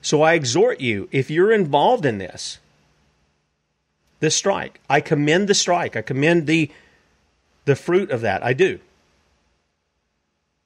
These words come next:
But you better make sure that you've submitted yourself unto God. Otherwise, you're doing it in your own strength. God's not gonna honor that. He's not gonna share his glory with anybody else. And you need to call on the God of heaven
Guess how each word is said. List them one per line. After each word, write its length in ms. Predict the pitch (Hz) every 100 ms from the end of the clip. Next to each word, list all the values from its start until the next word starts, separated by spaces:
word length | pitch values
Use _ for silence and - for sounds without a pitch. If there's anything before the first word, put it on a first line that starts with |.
| _ _ -
But 140 | 110
you 120 | 143
better 200 | 180 170
make 180 | 151 -
sure 180 | - 143
that 140 | -
you've 180 | 135 131
submitted 400 | - 123 170 127
yourself 380 | 113 - 120 123
unto 140 | 131
God. 400 | 156 208 - - - _ _ _ _ _ _ -
Otherwise, 580 | 214 233 120 123 131 127
you're 140 | 190
doing 320 | 143 170 156
it 40 | 123
in 80 |
your 140 | 123 -
own 220 | 185 214
strength. 480 | - 220 147 139 123
God's 260 | 143 208
not 120 | 185 147
gonna 140 | 135
honor 220 | 127 120
that. 160 | 123 156
He's 140 | 175
not 100 | 214
gonna 120 | 170 131
share 220 | 175 160
his 140 | 117
glory 340 | 123 143 190 123
with 140 | 113
anybody 360 | 131 123 113 127
else. 400 | 180 98 - - _ _ _ _ _ _ _ _ _ _ _ _ _ _ _ _ _ _ _ _ _ _ _ _ _ _ _ _ -
And 100 | 120
you 100 | 147
need 100 | 240
to 60 | 190
call 240 | 170 160
on 100 | 147
the 60 | 123
God 260 | 131 143
of 80 | 127
heaven 480 | - 160 165 95